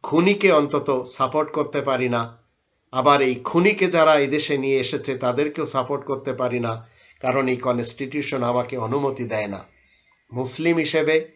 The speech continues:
এই কোরআনের পাঁচ নম্বর সূরা আল মাইদার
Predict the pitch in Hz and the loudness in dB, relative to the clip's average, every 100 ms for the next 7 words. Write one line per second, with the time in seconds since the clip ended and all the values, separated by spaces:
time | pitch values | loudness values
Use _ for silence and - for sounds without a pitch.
0 | _ _ _ - 123 123 143 143 143 143 | _ _ _ -8 -6 -2 2 6 6 4
1 | 120 - _ _ _ _ _ _ _ _ | 2 -6 _ _ _ _ _ _ _ _
2 | _ _ _ _ _ _ _ _ _ _ | _ _ _ _ _ _ _ _ _ _
3 | _ - 135 139 - 185 180 - 160 143 | _ -2 0 2 0 0 0 0 2 4
4 | 131 127 131 147 147 123 - | 4 4 4 4 2 0 -6